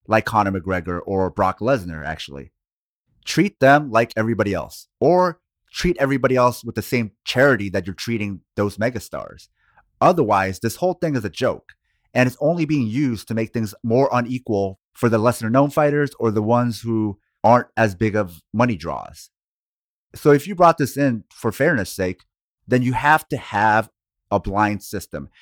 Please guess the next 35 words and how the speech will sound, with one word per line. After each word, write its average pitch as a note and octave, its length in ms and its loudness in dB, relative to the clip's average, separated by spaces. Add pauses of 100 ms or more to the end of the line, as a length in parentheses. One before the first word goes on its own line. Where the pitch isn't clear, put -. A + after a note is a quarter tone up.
(120)
You G2+ 120 -4
have C3 240 2
to C#3+ 60 -2
have B2+ 120 2
a G#2 60 -2
system - 460 -8
that F2 120 -4
treats - 300 -10
everybody F#2+ 440 -6
equally. D#2 480 -14 (240)
And G#2 120 -2
right A2+ 180 4
now, G2 480 0 (380)
it's - 240 -2
making A#2+ 280 -2
the A2+ 140 -6
inequality A#2 640 0
that G#2+ 180 0
existed F#2+ 580 -8
before A#2 360 -2
usada B2+ 480 0
even G2+ 280 -6
worse. F#2 400 -8 (800)
What E3 200 4
has E3+ 160 0
this D#3+ 180 0
done D#3 240 4
for A#2+ 140 -4
fighter C3+ 280 4
safety? C3 520 -6 (540)
Fighters F#3 400 4
are D#3 200 4
unhealthier D#3+ 580 4
than D3 140 4
ever. F#2 340 0